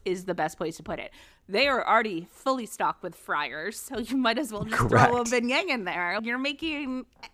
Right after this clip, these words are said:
Speaker 1: everything that
Speaker 2: Correct.
Speaker 1: is served at that place is deep fried,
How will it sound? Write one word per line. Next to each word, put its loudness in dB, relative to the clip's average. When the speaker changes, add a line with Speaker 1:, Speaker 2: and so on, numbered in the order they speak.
Speaker 1:
everything 4
that 6
Speaker 2:
Correct. 0
Speaker 1:
is -2
served -2
at 4
that 0
place -6
is 2
deep -10
fried, -4